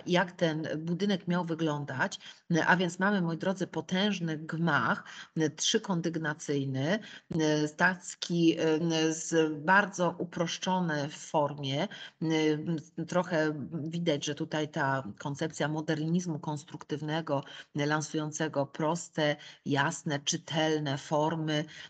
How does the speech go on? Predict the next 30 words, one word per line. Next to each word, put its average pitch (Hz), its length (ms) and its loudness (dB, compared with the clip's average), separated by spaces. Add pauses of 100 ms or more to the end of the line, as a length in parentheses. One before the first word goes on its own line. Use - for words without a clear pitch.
e, 151 360 4
z-, 147 200 -4
z-, - 100 -10
oparte 165 600 2
o 156 480 0 (360)
pewną, 151 600 2 (220)
pewne 165 340 0
łączenie 185 920 4 (300)
brył 160 640 4 (140)
stereometrycznych 160 1200 0 (320)
z 151 140 -2
płaskimi 165 540 0
dachami, 160 540 0
gładkimi 160 460 0
elewacjami, 156 640 0
pozbawionymi 156 880 -2
ornamentów. 156 800 -2 (380)
E, 147 180 4
czy 202 260 0
to, 220 260 2
co 202 180 0
było 175 340 4
modne 170 320 2
na 156 140 -2
Zachodzie, 156 480 0
tutaj 165 380 -2
też 170 300 0
się 147 240 -2
nam 156 320 -2
objawia? 165 840 2